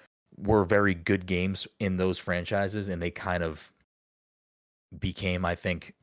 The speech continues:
maybe a little bit more popular than Street Fighter five.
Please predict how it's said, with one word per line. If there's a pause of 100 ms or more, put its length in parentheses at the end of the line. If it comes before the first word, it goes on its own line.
maybe
a
little
bit
more
popular
than
Street
Fighter
five.